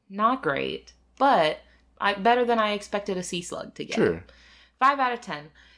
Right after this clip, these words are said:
Speaker 1: They will resort to cannibalism if no other prey is available, which you'll remember I gave the praying mantis a four out of ten for cannibalism, but I gave them a five out of ten because the praying mantis would just kind of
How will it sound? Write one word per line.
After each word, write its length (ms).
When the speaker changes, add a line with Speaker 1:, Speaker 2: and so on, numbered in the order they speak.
Speaker 1:
They 120
will 640
resort 440
to 100
cannibalism 1040
if 220
no 220
other 240
prey 280
is 140
available, 760
which 480
you'll 260
remember 680
I 80
gave 240
the 80
praying 340
mantis 400
a 40
four 380
out 180
of 120
ten 300
for 120
cannibalism, 1000
but 400
I 80
gave 220
them 120
a 60
five 300
out 140
of 100
ten 420
because 400
the 80
praying 360
mantis 560
would 300
just 300
kind 220
of 440